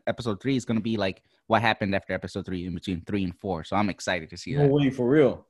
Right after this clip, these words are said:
Speaker 1: Yeah. It's called, uh, Obi-Wan Kenobi is gonna be the show.
Speaker 2: Wow.
Speaker 1: And
Speaker 2: Dude.
Speaker 1: Ewan McGregor, who played Obi-Wan, and Hayden Christensen, who played Anakin, are coming back to do the show.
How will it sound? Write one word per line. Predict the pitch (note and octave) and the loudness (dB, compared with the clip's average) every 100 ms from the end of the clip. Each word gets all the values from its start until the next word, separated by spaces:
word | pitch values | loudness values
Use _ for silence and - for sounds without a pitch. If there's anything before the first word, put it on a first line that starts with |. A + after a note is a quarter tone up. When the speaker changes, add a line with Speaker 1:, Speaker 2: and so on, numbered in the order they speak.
| _ _ | _ _
Speaker 1:
Yeah. | - A#2 G2 - - | -2 0 0 -6 -20
It's | |
called, | - A#2 G#2 | -4 -2 0
uh, | G#2 G2 F2+ | -2 -2 -2
Obi-Wan | A#2+ B2 B2 | -2 0 0
Kenobi | C#3 C#3 | 0 0
is | G#2+ | 0
gonna | G#2+ G2+ | -2 -4
be | |
the | G2+ | -6
show. | - G2 - _ _ _ | -8 -12 -16 _ _ _
Speaker 2:
Wow. | D#2+ D#2+ E2 D#2+ D#2 D#2 D2 | -12 -6 -4 -4 -4 -6 0
Speaker 1:
And | A2 | 4
Speaker 2:
Dude. | A#2 | 6
Speaker 1:
Ewan | C#3+ D#3 | 6 4
McGregor, | D3+ C3+ C3 C3 D3 - | 4 4 4 2 -4 -6
who | A2 | -8
played | - A2+ | -4 0
Obi-Wan, | A#2 C3 D3+ A#2 A2+ B2+ | 0 0 0 0 0 -2
and | F#2 F2+ | -6 -8
Hayden | - A2+ | -4 -4
Christensen, | B2+ B2+ A2 - A#2 | -4 -6 -6 -4 -2
who | A2 | -2
played | G2+ A2+ | -2 0
Anakin, | G#2+ G2+ - F#2 | 0 -2 -4 -6
are | |
coming | E2 G#2 F#2 | -2 -2 0
back | F2+ - | -2 -4
to | F2 | -8
do | E2+ | -10
the | D#2+ | -12
show. | - | -12